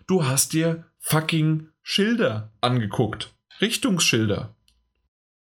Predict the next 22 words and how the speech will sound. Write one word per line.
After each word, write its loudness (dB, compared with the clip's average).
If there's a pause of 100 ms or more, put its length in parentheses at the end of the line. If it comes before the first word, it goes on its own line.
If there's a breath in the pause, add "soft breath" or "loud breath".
Und -2
guckst 0
da 2
genauer 0
hin. 0 (340 loud breath)
Ah, 2
okay, 0
also 0
ich -2
bin 0
jetzt 0
an 0
der 0
Kreuzung, 0
nach -2
links 0
geht's -2
dahin, 0
nach -2
rechts -2
geht's -2
dahin. 0